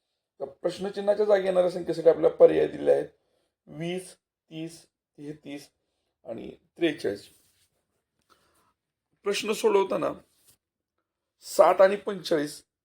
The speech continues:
यांच्यामधलं रिलेशन आपल्याला सर्वप्रथम शोधावं लागेल. सातचा वर्ग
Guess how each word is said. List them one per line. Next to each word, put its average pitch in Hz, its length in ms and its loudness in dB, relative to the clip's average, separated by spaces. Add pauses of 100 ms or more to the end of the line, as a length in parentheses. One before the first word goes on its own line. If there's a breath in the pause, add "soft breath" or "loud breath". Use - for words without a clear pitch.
(240)
यांच्यामधलं 160 640 2
रिलेशन 160 360 0
आपल्याला 151 260 2
सर्वप्रथम 147 460 -2
शोधावं 127 420 0
लागेल. 117 260 -8 (1120)
सातचा - 880 0 (180)
वर्ग 170 420 2